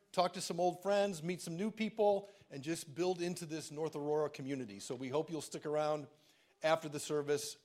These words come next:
uh, next Sunday. Coming up right after Thanksgiving is our, uh, child dedication, dedication, and kinda like baptism, it's a way for you to publicly profess that you're gonna raise your child to follow Jesus. And so there's a,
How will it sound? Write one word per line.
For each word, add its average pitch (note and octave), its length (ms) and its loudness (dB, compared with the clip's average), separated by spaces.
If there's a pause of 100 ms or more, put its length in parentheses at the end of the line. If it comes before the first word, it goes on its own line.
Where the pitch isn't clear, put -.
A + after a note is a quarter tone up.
uh, A#2 180 -6
next B2 280 -2
Sunday. A2 420 -2 (1500)
Coming F#3+ 280 4
up G3 180 8
right F3 240 8
after F#3+ 220 8
Thanksgiving F3 680 2
is D3 140 2
our, C3+ 220 4
uh, B2 180 -2
child D3 360 2
dedication, D3 560 -2 (220)
dedication, C#3+ 580 -2
and B2 200 -6
kinda F3 180 2
like F#3 200 2
baptism, C3+ 500 2
it's A2+ 120 -12
a B2 40 -4
way C3+ 180 0
for D3+ 140 -6
you D3 120 -2
to C3 60 -2
publicly F3 720 0 (260)
profess D#3 520 4
that C3 80 -6
you're C#3 160 -4
gonna D3 180 -2
raise C#3+ 360 0
your D3+ 140 -4
child C#3 500 2 (260)
to B2 100 -10
follow C#3+ 340 2
Jesus. A#2 580 -8 (440)
And C3+ 180 -2
so D3 200 8
there's D3 440 8
a, C3+ 380 2